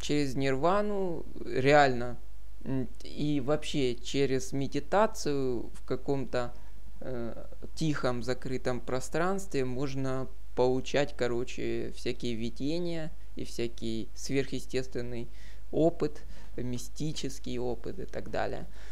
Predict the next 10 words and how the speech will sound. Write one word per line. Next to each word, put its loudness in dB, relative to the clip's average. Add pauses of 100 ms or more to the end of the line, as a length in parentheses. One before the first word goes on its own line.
(220)
И 2
буддисты 0
это 0
фак-, 0
вполне 4
себе 2
практикуют, 2
поэтому 0 (100)
это 0
вот, -2